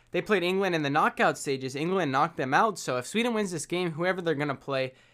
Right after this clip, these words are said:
they're gonna be wanting some revenge for the last tournament. And I think, you know, why not? Sweden's got a solid team. There's gonna be an upset in this tournament. So maybe it'll be that game.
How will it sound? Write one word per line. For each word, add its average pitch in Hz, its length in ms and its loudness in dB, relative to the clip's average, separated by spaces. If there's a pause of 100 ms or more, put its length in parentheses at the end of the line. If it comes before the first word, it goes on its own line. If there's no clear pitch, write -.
(140)
they're 180 140 -6
gonna 214 180 2
be 170 120 2
wanting 147 280 2
some 143 240 -4
revenge 131 560 -2 (300)
for 147 100 -4
the 139 140 2
last 131 380 2
tournament. 131 560 -4 (440)
And 147 120 -2
I 156 80 2
think, 151 360 -4
you 147 60 -4
know, 139 140 -2
why 135 240 0
not? 147 280 2
Sweden's 147 280 -6
got 139 180 -4
a 131 40 -10
solid 135 420 -4
team. 180 420 -6 (240)
There's 135 160 -12 (140)
gonna 156 160 0
be 143 180 -2
an 139 100 -4
upset 135 340 -6
in 131 100 -10
this 131 160 -14
tournament. 139 500 -10 (460)
So 135 420 -6
maybe 143 240 -4
it'll 139 140 0
be 135 140 -2
that 131 280 0
game. 117 300 -10